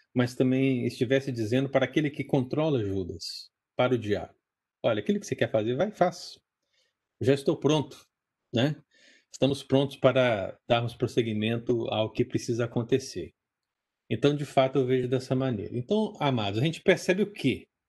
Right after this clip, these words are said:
Que o adversário em Judas, ele semeia no seu coração, ele entra no discípulo, ele entra em,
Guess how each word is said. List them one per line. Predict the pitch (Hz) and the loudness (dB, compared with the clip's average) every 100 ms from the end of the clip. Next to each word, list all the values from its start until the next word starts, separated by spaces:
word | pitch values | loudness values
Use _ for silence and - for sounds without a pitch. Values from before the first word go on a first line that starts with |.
| _ _ _ _ - | _ _ _ _ 4
Que | |
o | 185 | 4
adversário | 196 214 214 - - 180 170 143 | 4 2 0 2 4 6 4 2
em | 139 117 | 0 0
Judas, | 98 143 127 92 - - - - - - | 2 0 0 -4 -8 -10 -10 -16 -20 -8
ele | 120 113 | -4 -2
semeia | - 101 139 202 | -2 0 2 2
no | 185 | 0
seu | 175 | -4
coração, | - 147 131 - 117 117 113 - _ _ - | -2 -2 -2 -2 -2 -2 -4 -8 _ _ -4
ele | 113 117 147 | 0 2 4
entra | 226 226 175 | 2 2 0
no | 160 208 | 2 2
discípulo, | 190 - - 113 - 123 120 | 0 -4 -2 -2 -2 -2 -2
ele | 113 107 | 0 0
entra | 147 185 - 120 95 120 | 0 0 0 -2 -2 -4
em, | 120 110 98 101 | -2 -2 -4 -8